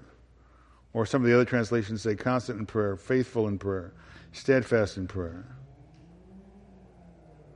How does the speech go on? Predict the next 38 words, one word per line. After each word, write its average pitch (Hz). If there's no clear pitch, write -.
So 131
when 123
trouble 123
comes, 123
and 113
it 98
does 123
in 107
a 104
fallen 110
world, 113
it's 107
God 127
allowing 117
those 110
things 117
to 107
come 123
in 110
our 101
life 131
to 107
draw 113
us -
to 117
Him. 113
Because 123
when 123
we're 113
going 135
through 104
difficulties, 107
when 110
we're 104
going 127
through 117
tough 107
times, 107